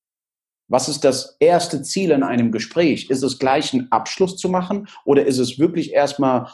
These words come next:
zu schauen, okay, wie hole ich denn den Menschen ab? Ist auch eine Gewohnheit. Und was halt für mich wirklich alles verändert hat,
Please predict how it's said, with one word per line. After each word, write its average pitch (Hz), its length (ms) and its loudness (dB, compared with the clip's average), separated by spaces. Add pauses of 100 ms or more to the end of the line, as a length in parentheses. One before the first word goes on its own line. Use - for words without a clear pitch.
(100)
zu - 140 -12
schauen, 147 440 2
okay, 127 340 -2
wie 113 120 -4
hole 156 240 2
ich - 100 -4
denn 120 140 0
den 110 140 0
Menschen 113 320 -4
ab? 98 260 -6
Ist - 100 -4
auch 262 140 4
eine 233 140 2
Gewohnheit. 120 580 0 (360)
Und 135 360 0
was - 160 -2
halt 151 180 2
für 135 120 -4
mich 233 280 0
wirklich 143 300 -2
alles 139 220 -2
verändert 185 520 0
hat, 120 180 0